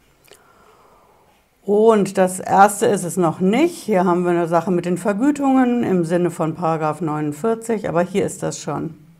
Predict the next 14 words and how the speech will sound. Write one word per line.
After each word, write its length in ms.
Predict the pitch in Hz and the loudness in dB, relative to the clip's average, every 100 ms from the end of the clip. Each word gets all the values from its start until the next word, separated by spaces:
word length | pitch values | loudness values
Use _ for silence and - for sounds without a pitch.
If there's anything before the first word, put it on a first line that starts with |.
| _ | _
Hier 180 | 214 208 | -2 0
haben 160 | 185 | 0
Sie 80 | 170 | -2
das. 340 | 160 151 - - - - - - _ | -6 -6 -10 -18 -20 -20 -20 -20 _
Automatischer 800 | 202 196 185 202 254 262 262 87 | -4 0 2 2 2 0 0 2
Austausch 640 | 190 202 - 202 190 185 | 2 -2 -4 0 0 -2
von 240 | - 190 165 | -4 -4 -2
Informationen 1120 | 170 170 165 151 160 208 220 220 220 220 214 - - - - _ | -4 -4 -4 -6 -6 -2 0 0 -2 -4 -6 -12 -20 -20 -20 _
über 240 | 269 277 277 | 2 4 4
Finanzkonten 800 | 269 185 165 180 - 220 226 254 | 4 2 2 -2 -2 0 0 -2
in 160 | 269 | -4
Steuersachen. 840 | 262 269 214 202 151 147 156 139 143 - _ _ _ _ _ _ | -2 4 6 6 2 -2 -4 -8 -10 -20 _ _ _ _ _ _
Zack. 380 | - 185 - - - - - - _ _ _ _ _ _ - - _ - - - _ _ _ _ - | -8 -8 -10 -20 -20 -20 -20 -20 _ _ _ _ _ _ -20 -20 _ -20 -20 -20 _ _ _ _ -4
So, 480 | 240 302 226 170 | 2 4 4 2